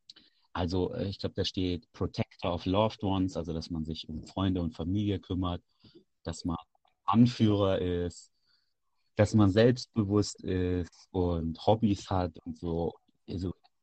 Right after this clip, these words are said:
sprich, auf Basis dieser Sachen kannst du dir echt ganz coole Bilder zusammen machen. Also Sport ist ja eins. Äh, ich halte auch Vorträge, klar, das ist auch ein super Bild, wo ich auf der Bühne stehe, ähm,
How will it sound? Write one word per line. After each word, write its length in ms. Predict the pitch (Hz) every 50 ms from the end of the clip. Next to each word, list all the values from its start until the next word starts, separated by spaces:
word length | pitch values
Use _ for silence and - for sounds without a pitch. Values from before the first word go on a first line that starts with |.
| _ _ _ _
sprich, 420 | - - - _ _ _ - 120 -
auf 140 | 110 - -
Basis 400 | - 117 117 127 127 127 123 - -
dieser 180 | - 135 139
Sachen 280 | 120 - 120 127 - 123
kannst 160 | 120 120 120 -
du 40 | 120
dir 100 | 113 101
echt 180 | 104 - -
ganz 200 | - 98 95 -
coole 200 | _ - 104 101
Bilder 300 | 90 85 120 127 123 117
zusammen 320 | 117 - - 95 107 107 - -
machen. 200 | 110 98 - 95
Also 120 | 92 90 -
Sport 360 | - - - - - - -
ist 140 | 101 - -
ja 80 | - - - - -
eins. 280 | - 127 127 - - _ _ - - - - - - _ _ _ _
Äh, 280 | 95 95 95 95 90 90 _ _ _ _ _ _ _
ich 80 | - - _
halte 220 | 107 104 - -
auch 120 | 95 - -
Vorträge, 580 | - - 110 117 120 - 117 110 107 110 107
klar, 180 | - - 95 95
das 220 | 87 80 - - - -
ist 120 | 85 87 _
auch 120 | - - -
ein 100 | 95 87
super 220 | 95 101 - 101
Bild, 280 | 82 82 90 90 87 -
wo 80 | 85
ich 120 | 82 78 -
auf 80 | 87
der 80 | - - _ _ _
Bühne 240 | 110 113 117 113 104
stehe, 440 | - - - 92 92 90 90 92 - _ _ _ _ - - - - - _ _ _ _ _
ähm, 500 | 98 95 92 90 87 85 85 82 80